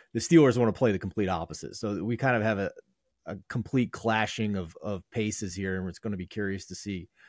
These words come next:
which one winds up winning out in the end here. So, um, yeah, certainly wouldn't fault anybody for taking the Colts team total instead of the full game over in this one.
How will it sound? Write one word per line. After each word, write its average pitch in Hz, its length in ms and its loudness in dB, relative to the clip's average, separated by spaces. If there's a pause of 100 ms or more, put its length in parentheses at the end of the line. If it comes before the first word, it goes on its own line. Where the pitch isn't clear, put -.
(260)
which 110 220 -4
one 104 180 -2
winds 98 320 -2
up 87 120 -6
winning 98 260 -4
out 92 180 -4
in 85 60 -8
the 90 120 -6
end 87 180 -6
here. 87 220 -12
So, 87 360 -6
um, 87 280 -8 (300)
yeah, 117 160 4
certainly 127 340 4
wouldn't 110 200 0
fault 107 240 2
anybody 95 360 -4
for 92 140 -10
taking 95 260 -6
the 87 60 -6
Colts - 280 -8
team 87 240 -10
total 87 500 -8 (520)
instead 92 500 -4
of 87 360 -8
the 87 440 -8
full 98 540 -4 (180)
game 90 440 -6
over 85 420 -8 (120)
in 87 140 -10
this 90 220 -14
one. 90 160 -16